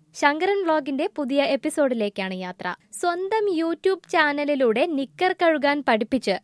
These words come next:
വൈറലായ നാലാം ക്ലാസ്സുകാരൻ ശങ്കരന്റെ ട്രെൻഡിംഗ് വീഡിയോകളുടെ പിന്നാമ്പുറ കഥയിലേക്കാണ് പോകുന്നത്. ചെറിയ കാര്യങ്ങൾ അവതരിപ്പിച്ച ശങ്കരൻ, യഥാർത്ഥ പേര് നിതിൻ,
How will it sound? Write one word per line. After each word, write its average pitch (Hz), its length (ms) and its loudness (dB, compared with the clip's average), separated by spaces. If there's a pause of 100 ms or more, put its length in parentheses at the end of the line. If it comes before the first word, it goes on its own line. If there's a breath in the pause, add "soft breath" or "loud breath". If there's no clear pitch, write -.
വൈറലായ 262 800 4
നാലാം 277 460 0
ക്ലാസ്സുകാരൻ 285 800 0
ശങ്കരന്റെ 285 680 0
ട്രെൻഡിംഗ് 302 560 -2
വീഡിയോകളുടെ 262 800 0
പിന്നാമ്പുറ 302 580 -2 (100)
കഥയിലേക്കാണ് 233 840 -4
പോകുന്നത്. 185 480 -6 (160)
ചെറിയ 294 400 2
കാര്യങ്ങൾ 294 540 2
അവതരിപ്പിച്ച 254 640 -2 (100)
ശങ്കരൻ, 247 520 -2 (240)
യഥാർത്ഥ 269 500 0
പേര് 262 360 2
നിതിൻ, 202 340 -4